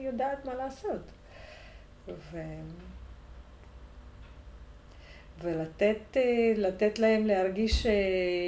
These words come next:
יותר חכמים ממני. איזה תומך זה, איזה מעריך זה, זה, כאילו, אני רואה איך הם פורחים, שפתאום הם יודעים משהו יותר טוב ממני, שאני מבקשת עצה, פתאום יש להם, אה, דרך, אה,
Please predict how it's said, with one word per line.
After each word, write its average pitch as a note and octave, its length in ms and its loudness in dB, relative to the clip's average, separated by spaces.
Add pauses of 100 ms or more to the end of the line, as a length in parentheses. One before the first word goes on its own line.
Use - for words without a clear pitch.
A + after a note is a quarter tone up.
יותר G#3 240 2
חכמים G#3 460 0
ממני. F3+ 380 -2 (760)
איזה G3+ 560 4 (160)
תומך E3+ 580 -2
זה, D#3+ 340 -2
איזה G3 440 -2
מעריך F#3 760 2 (100)
זה, F3+ 160 0
זה, D#3+ 160 -10 (140)
כאילו, F#3+ 200 0
אני F3+ 140 0
רואה G3 360 4
איך G#3 200 2
הם A3+ 140 2 (320)
פורחים, D4+ 580 4
שפתאום D4+ 420 4
הם E4 120 4
יודעים D#4 320 4
משהו E4+ 260 8
יותר D#4 240 4
טוב C#4+ 100 4 (120)
ממני, C4 360 2
שאני A3 300 4 (380)
מבקשת A3 400 -4
עצה, G3 340 2 (960)
פתאום G#3+ 300 2
יש G3+ 240 4
להם, G3 300 2
אה, F#3 60 2 (2250)
דרך, F3+ 500 4
אה, G3 60 6